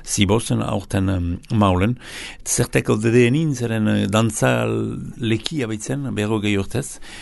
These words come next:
dantza lekia, eta ordin bi akordeonista horren ala gehiatzeko, akordeona izan baita luza zehan,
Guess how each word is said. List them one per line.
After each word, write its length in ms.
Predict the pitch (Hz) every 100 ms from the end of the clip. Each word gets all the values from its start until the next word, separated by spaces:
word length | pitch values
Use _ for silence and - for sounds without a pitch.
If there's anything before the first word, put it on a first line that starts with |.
| - -
dantza 380 | 113 104 104 98
lekia, 420 | 98 - 139 151 - -
eta 320 | - 113 - 104
ordin 280 | 98 110
bi 100 | 110
akordeonista 720 | 110 104 98 101 101 127 - 110
horren 220 | 98 98
ala 200 | 98 92
gehiatzeko, 1080 | 92 95 92 156 147 147 127 104 98 95 -
akordeona 720 | 95 95 92 95 95 92 95
izan 240 | 90 95
baita 400 | 92 90 98 90
luza 720 | 90 95 - - 101 104 - 101
zehan, 480 | - 107 98 120